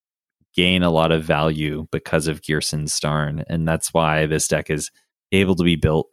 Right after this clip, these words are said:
for relatively cheaply. Um, there's also a couple little fun things, like, if you throw a Curiosity or an Ophidian Eye on Gearson Starn, then when he deals damage to players, you get to draw cards.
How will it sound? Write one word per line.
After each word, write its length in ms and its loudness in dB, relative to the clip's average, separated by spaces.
for 180 -2
relatively 640 0
cheaply. 560 -6
Um, 320 -2
there's 140 0
also 320 0
a 60 -6
couple 260 -4
little 220 4
fun 280 0
things, 460 0
like, 300 2
if 160 -8
you 100 0
throw 640 4
a 120 -2
Curiosity 1120 2
or 220 -2
an 80 -2
Ophidian 460 -2
Eye 280 0
on 140 -2
Gearson 400 -4
Starn, 460 0
then 200 -2
when 200 -2
he 520 2
deals 220 2
damage 320 -2
to 80 -10
players, 640 2
you 80 -6
get 100 -4
to 80 -16
draw 160 -2
cards. 580 0